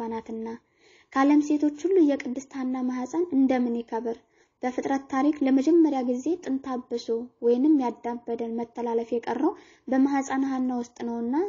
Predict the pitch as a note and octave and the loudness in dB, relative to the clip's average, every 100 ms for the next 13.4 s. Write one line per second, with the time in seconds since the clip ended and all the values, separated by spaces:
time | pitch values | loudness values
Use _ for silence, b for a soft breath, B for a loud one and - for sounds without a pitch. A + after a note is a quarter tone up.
0 | G4 B3+ A#3+ A#3 A#3 A3 A3+ A3 A3 A3 | -2 -2 0 0 -2 -6 -6 -6 -6 -10
1 | G#3+ - A#3 A#3+ _ _ _ _ _ _ | -12 -12 -12 -12 _ _ _ _ _ _
2 | _ _ _ b b b _ C4 C#4 D4+ | _ _ _ b b b _ 2 4 2
3 | D4+ D#4 D4 C#4+ C#4+ C#4+ C#4+ C4 C4 C4+ | 4 4 4 2 -4 -6 -4 -2 -2 -4
4 | C4 B3+ B3 B3 A#3+ - F4 F4+ B3 C4+ | -6 -4 -4 -2 -4 -2 0 0 2 2
5 | C4+ - B3 B3 A#3+ B3 D#4 G#4 B _ | 0 -4 -6 -4 -2 0 0 0 B _
6 | B3+ B3+ A#3 A#3 A#3+ - A#3 A#3 A#3 B3 | -4 -4 -4 -6 -6 -6 -6 -4 -4 2
7 | D#4+ B3 A#3 A3+ A3 A3+ - A3 A3+ b | 4 4 0 -4 -6 -10 -12 -12 -12 b
8 | b b _ B3+ C4+ C#4+ C#4+ D4 D4 C#4+ | b b _ -4 -2 0 0 4 4 2
9 | C4+ C4 C#4+ C#4 C#4+ C4+ C4 C4 B3 A#3+ | 0 -2 -2 -4 0 0 2 0 -2 -4
10 | A#3+ A#3+ A#3 A#3 A#3 A3+ A3+ - A#3 A3+ | -2 -2 -2 -2 -2 -4 -4 -4 -4 -2
11 | C#4+ G#4+ B B - A#3+ - - B3+ A#3+ | 0 -2 B B -8 -4 -4 -4 -4 -2
12 | A#3 C4 F4 A#3+ A#3+ A#3 A3+ A3+ A3+ G#3+ | 0 2 4 2 0 -4 -8 -8 -10 -10
13 | - G#3+ A3 | -12 -12 -12